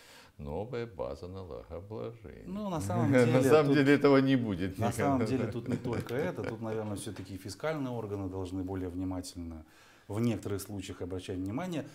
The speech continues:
Speaker 2: на некоторые нюансы деятельности.
Speaker 1: Упаси бог, когда фискальные, э, органы начинают активизировать работу, э,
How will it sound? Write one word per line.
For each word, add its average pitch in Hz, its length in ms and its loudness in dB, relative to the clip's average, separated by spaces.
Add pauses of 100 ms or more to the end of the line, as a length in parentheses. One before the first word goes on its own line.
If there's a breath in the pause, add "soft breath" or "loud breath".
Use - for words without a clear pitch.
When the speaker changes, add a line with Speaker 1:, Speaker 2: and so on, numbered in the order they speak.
(220 loud breath)
Speaker 2:
на 101 120 -4
некоторые 110 580 -8
нюансы 101 520 -8
деятельности. 98 420 -8
Speaker 1:
Упаси 104 340 0
бог, 92 320 -4
когда 98 220 0
фискальные, 104 640 -2
э, 90 480 0
органы 92 480 -4
начинают 92 440 -6
активизировать 90 800 -4
работу, 101 520 -4 (920)
э, 123 240 4